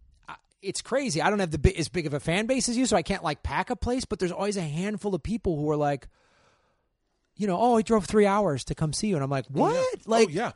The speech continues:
Speaker 1: it's, it's, it's the coolest thing. And it, it,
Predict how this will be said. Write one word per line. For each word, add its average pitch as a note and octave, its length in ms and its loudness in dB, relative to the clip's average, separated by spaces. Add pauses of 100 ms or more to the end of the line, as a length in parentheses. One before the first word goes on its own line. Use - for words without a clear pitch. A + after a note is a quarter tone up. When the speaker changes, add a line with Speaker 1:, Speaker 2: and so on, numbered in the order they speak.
Speaker 1:
it's, - 280 -2
it's, - 420 -4
it's - 200 -10
the C4 100 -4
coolest D4 640 4
thing. E4 260 -4
And F#3+ 80 -2
it, F#3 160 -4
it, F3 140 -8